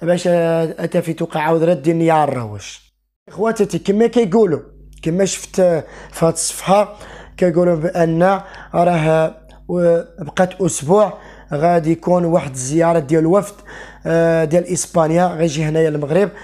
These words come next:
وغادي تكون واحد النقاشات أو الاجتماع، آه، ديال الوفد المغربي والوفد الإسباني،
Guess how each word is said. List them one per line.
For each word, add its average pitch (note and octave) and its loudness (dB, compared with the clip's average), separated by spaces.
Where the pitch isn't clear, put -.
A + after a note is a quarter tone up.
وغادي E3+ 0
تكون E3+ -2
واحد C#3+ -4
النقاشات E3 -2
أو F#3 4
الاجتماع، E3+ 0
آه، E3 2
ديال D#3+ 0
الوفد D#3+ -2
المغربي D#3+ 0
والوفد F3 0
الإسباني، C#3+ -6